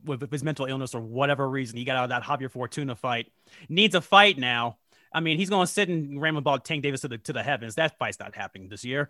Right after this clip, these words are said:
So why not Kambosos for this random I B F belt? I mean, guys, it's, at the end of the day, we-, we're talking about an I B F mandatory here. I, I mean, these belts are found in garbage cans all over the place. I mean, I have not heard one thing about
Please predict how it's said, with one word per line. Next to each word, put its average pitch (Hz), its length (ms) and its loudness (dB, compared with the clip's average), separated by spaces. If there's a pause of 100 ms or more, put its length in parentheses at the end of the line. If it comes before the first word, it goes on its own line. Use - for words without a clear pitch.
(120)
So 185 560 8 (140)
why 190 280 8
not 247 280 4
Kambosos 151 500 0
for 156 80 -6
this 139 140 -2
random 139 400 -2
I 139 160 4
B 131 200 -2
F 120 160 -2
belt? 120 200 -2
I - 20 -2
mean, 180 160 -2
guys, 190 240 6
it's, 131 100 -12 (460)
at 147 80 6
the 262 80 4
end 285 80 4
of 233 40 0
the 185 60 2
day, 185 180 6
we-, 139 140 -4
we're 180 100 -4
talking 247 160 6
about 196 80 8
an 165 80 4
I 185 180 8
B 180 120 4
F 127 120 2
mandatory 135 680 2
here. 123 340 -2
I, 185 200 2
I - 20 -2
mean, 214 340 2 (500)
these 285 200 4
belts 240 200 8
are 190 40 2
found 185 220 6
in 139 100 2
garbage 175 340 6
cans 202 160 2
all 180 120 6
over 208 100 4
the 156 80 0
place. 135 300 0
I - 40 0
mean, 170 180 0
I 220 120 4
have 254 120 6
not 220 120 10
heard 180 260 4
one 226 280 6
thing 233 320 8
about 190 340 10